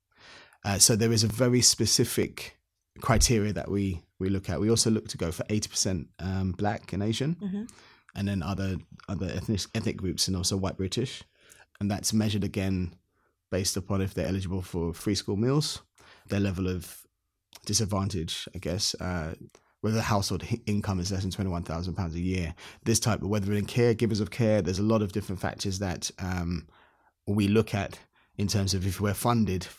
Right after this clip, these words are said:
Speaker 1: uh, which we are, uh, like, we're in London, so London Violence Reduction Unit is one of our funders,
Speaker 2: Mm-hmm.
Speaker 1: um, of how we would then locate the young people and get the referrals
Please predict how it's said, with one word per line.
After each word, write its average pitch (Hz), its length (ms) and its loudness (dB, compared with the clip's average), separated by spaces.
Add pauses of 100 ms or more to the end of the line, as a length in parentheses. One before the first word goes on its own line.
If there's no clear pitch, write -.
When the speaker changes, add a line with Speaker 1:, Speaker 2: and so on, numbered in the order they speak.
(380)
Speaker 1:
uh, 82 140 -6
which 98 260 -4
we 98 120 2
are, 92 260 0 (120)
uh, 95 160 -4
like, 85 200 -8
we're 95 260 0
in 98 100 4
London, 92 300 4
so 92 300 0 (120)
London 98 240 2
Violence 92 280 -2
Reduction 92 320 -4
Unit 90 200 -2
is 92 100 -6
one 90 100 -2
of 82 80 -2
our 90 100 -2
funders, 95 460 -4 (120)
Speaker 2:
Mm-hmm. 190 380 -2
Speaker 1:
um, 85 500 -2 (100)
of 98 120 0
how 104 260 2
we 101 220 0
would 95 240 -2
then 90 380 0 (360)
locate 95 720 -2 (180)
the 90 140 -2
young 101 200 2
people 90 380 -2
and 87 240 -4
get - 120 -4
the 92 80 -4
referrals 92 580 -2